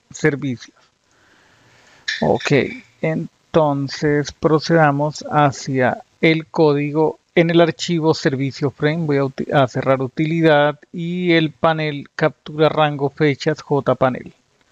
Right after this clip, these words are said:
Quedamos con los ar-, con los archivos más relevantes. El de acceso a datos, que nos permite interactuar con la base de datos, gestor lavandería,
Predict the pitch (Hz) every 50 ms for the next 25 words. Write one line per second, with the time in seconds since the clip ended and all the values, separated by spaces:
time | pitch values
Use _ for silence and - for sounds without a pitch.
0 | _ _ _ _ _ _ _ _ _ _ _ _ _ - - 151 147 151 151 156
1 | - - - 170 165 151 139 - - 131 139 - _ - 123 - - - 160 156
2 | 147 147 143 143 143 143 143 139 143 151 147 - 165 165 156 - - - 175 165
3 | 147 151 156 151 - - - - 165 156 151 151 143 131 131 135 135 135 135 131
4 | 127 120 120 - - - - - - - _ _ _ _ _ _ _ _ _ _
5 | _ - 147 147 139 139 139 139 - - - 165 151 - - 175 170 165 160 156
6 | 143 143 - 170 185 _ - - 143 139 120 - 147 135 143 147 139 - - 160
7 | 156 151 - - 165 151 127 - 135 127 123 - - 160 147 127 - - 143 131
8 | 123 120 127 135 135 - - 165 170 170 156 139 135 - - - - 156 127 -
9 | _ - 147 131 143 151 151 147 151 156 151 143 165 156 165 156 151 160 196 214